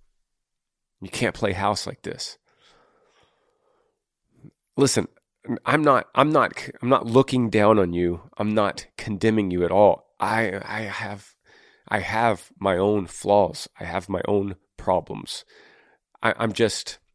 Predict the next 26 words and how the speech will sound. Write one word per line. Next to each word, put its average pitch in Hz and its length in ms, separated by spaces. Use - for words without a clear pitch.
as 95 120
I 90 80
say 107 360
a 95 100
lot, 92 420
I'm 101 300
one 131 220
beggar 104 420
telling 120 360
another 123 300
beggar 82 460
where 92 180
I 95 140
found 82 340
bread. - 300
And 90 140
I'm 90 140
just - 160
showing 107 480
you - 220
through 113 400
my 123 440
wretchedness, - 1040
I'm 85 140
showing 113 600
you - 200